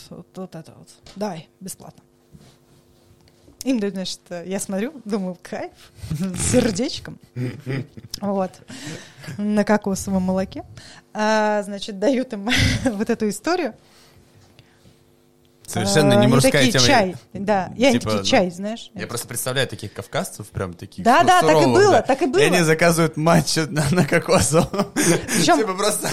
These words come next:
Speaker 2: такие.
Speaker 1: они же не знают об этом.
Speaker 2: Да, они причем не знают об этом, да.
Speaker 1: А для них грин-ти латте, латте, оно отбрасывается, потому что непонятно.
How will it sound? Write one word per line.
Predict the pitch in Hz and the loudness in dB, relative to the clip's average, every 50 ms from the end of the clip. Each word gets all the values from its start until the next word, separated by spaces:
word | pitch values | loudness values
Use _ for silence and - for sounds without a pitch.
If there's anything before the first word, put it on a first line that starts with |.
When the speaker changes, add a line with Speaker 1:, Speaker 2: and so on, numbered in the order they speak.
| - - - | -8 -10 -6
Speaker 2:
такие. | - 170 170 - 170 165 151 143 | -6 -6 -6 -4 -4 -4 -4 0
Speaker 1:
они | 208 240 240 269 | 0 0 2 2
же | 269 233 | 2 2
не | 269 254 262 | 2 2 0
знают | 220 247 302 294 233 - | 0 0 -2 -2 -2 -4
об | 147 - | -6 -6
этом. | - - - - - | -8 -10 -12 -12 -10
Speaker 2:
Да, | 120 120 135 120 | -2 2 4 4
они | 107 117 139 156 | 4 2 0 -2
причем | 151 147 143 - 143 | -4 -4 -6 -6 -6
не | 139 | -8
знают | 139 127 127 117 104 - 95 | -8 -6 -6 -6 -6 -6 -8
об | 101 90 | -6 -4
этом, | 110 101 95 110 | -4 -4 -2 -2
да. | 135 - 208 214 | 0 2 2 2
Speaker 1:
А | 208 | 0
для | 202 220 269 | 2 0 0
них | 269 285 370 415 285 | 2 2 0 -2 -2
грин-ти | 226 247 277 277 247 - - 226 | -2 -2 -2 -2 -4 -4 -6 -4
латте, | 220 226 269 359 403 - - 254 | 0 2 2 2 0 -2 -6 -6
латте, | 208 214 233 294 349 339 - 277 240 | -2 2 2 2 2 0 -2 -4 -2
оно | - 226 214 226 226 | 0 -2 -2 -2 -4
отбрасывается, | 226 202 202 254 339 415 415 - 302 247 - 220 | -6 -4 0 0 0 0 0 -2 -6 -8 -6 -8
потому | 190 - 208 208 | -10 -10 -10 -12
что | - - | -10 -10
непонятно. | 220 202 226 220 214 214 202 180 - 185 180 - - - | -8 -6 -6 -6 -6 -6 -8 -10 -12 -16 -20 -20 -20 -20